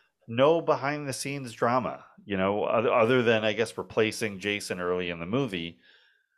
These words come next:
Everybody got along, you know, they, they're, you know, they're on location together. They're,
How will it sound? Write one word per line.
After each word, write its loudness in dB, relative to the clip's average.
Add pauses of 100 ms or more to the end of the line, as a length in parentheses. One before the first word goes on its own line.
(800)
Everybody 2
got 2
along, 2 (120)
you -4
know, 2
they, 2
they're, 0 (560)
you -2
know, 0
they're 4
on 2
location -2
together. 0 (160)
They're, 0